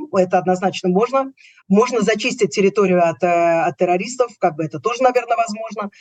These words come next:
Но для того, чтобы в этом вакууме вновь, этот вакуум не заполнился Хамасом,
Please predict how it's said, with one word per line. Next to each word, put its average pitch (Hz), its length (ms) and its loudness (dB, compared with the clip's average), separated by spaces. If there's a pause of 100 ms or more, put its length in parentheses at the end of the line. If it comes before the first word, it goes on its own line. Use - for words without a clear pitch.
(200)
Но 202 140 4
для 208 140 -4
того, 247 320 2
чтобы 190 320 -6
в 190 40 0
этом 202 220 -2
вакууме 180 480 0
вновь, 247 420 0 (300)
этот 190 240 0
вакуум 208 300 0
не 175 80 -2
заполнился 185 580 0
Хамасом, 160 500 -2